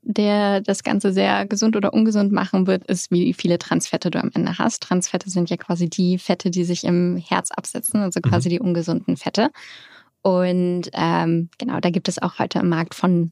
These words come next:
Speaker 1: von bis. Ähm, ich glaube, es ist nicht dramatisch ungesund, es ist trotzdem kein Gemüse, muss man auch so sagen.
Speaker 2: Mhm.
Speaker 1: Wir haben ja aber auch gar nicht als Ziel selber, dass Leute jetzt dreimal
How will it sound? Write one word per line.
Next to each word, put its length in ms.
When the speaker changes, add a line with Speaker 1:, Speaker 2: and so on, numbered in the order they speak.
Speaker 1:
von 280
bis. 360
Ähm, 360
ich 220
glaube, 340
es 180
ist 220
nicht 500
dramatisch 540
ungesund, 520
es 180
ist 120
trotzdem 480
kein 200
Gemüse, 320
muss 140
man 140
auch 80
so 100
sagen. 300
Speaker 2:
Mhm. 260
Speaker 1:
Wir 80
haben 80
ja 100
aber 140
auch 160
gar 140
nicht 200
als 220
Ziel 580
selber, 520
dass 280
Leute 380
jetzt 340
dreimal 680